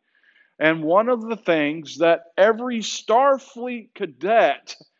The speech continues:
had to go through as a test in their training was a training ritual called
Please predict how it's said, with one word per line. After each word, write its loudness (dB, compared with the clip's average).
had -4
to -12
go -2
through -4
as -4
a -4
test -4
in -8
their -2
training -8
was -2
a 0
training -4
ritual 0
called 0